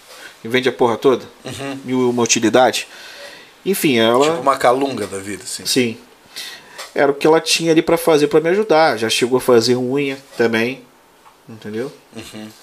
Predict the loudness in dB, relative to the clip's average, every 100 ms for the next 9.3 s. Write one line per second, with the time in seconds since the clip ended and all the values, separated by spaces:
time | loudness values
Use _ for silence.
0 | _ _ _ -8 -4 -2 0 0 -2 -2
1 | 0 -2 -2 -2 -4 -4 -8 -8 -16 _
2 | -10 -6 -4 -6 -8 _ _ -2 -2 2
3 | 2 2 2 2 0 -12 _ _ -10 -8
4 | -6 -6 -6 -6 -6 -10 -8 -2 -2 -2
5 | -6 -8 -8 -8 -10 -14 -6 0 4 2
6 | 0 2 2 2 -2 -2 -2 2 2 2
7 | 0 -6 -2 2 4 2 0 -2 -2 0
8 | 4 2 0 -14 _ _ _ 0 2 0
9 | 0 -2